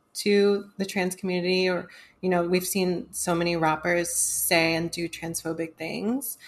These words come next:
So it's definitely something that you can kind of expect, like, a rapper to say something potentially negative about a trans person or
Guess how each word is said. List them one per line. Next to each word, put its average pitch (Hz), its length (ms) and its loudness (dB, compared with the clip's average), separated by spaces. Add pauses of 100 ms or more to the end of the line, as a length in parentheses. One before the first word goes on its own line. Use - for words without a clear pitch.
(260)
So 185 440 6
it's - 320 -4
definitely 226 760 4 (100)
something 185 580 2
that 170 200 4
you 170 80 0
can 170 200 -10
kind 170 180 -4
of 170 80 -6
expect, - 440 -6
like, 175 300 -12 (360)
a 180 80 4
rapper 170 520 2 (120)
to 180 160 -4
say 175 240 -2
something 170 600 -6 (240)
potentially 180 400 0
negative 160 400 0
about 175 260 -6
a - 20 -8
trans 196 340 -2
person 180 420 0
or 165 80 -6